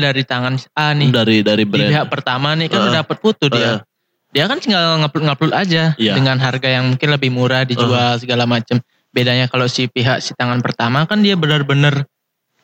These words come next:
Speaker 1: eh, ngeluarin effort yang sampai foto produk,
Speaker 2: Heeh.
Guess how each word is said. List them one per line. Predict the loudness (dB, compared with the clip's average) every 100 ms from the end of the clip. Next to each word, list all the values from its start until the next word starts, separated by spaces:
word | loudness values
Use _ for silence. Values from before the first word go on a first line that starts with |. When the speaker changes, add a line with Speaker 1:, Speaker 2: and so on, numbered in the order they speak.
| _
Speaker 1:
eh, | -2 2
ngeluarin | 4 4 2 0 0
effort | 0 0
yang | 0 -2
sampai | -2 -4
foto | -4 -2 -2
produk, | -2 0 0 2 0 2 2 0 0
Speaker 2:
Heeh. | 0 0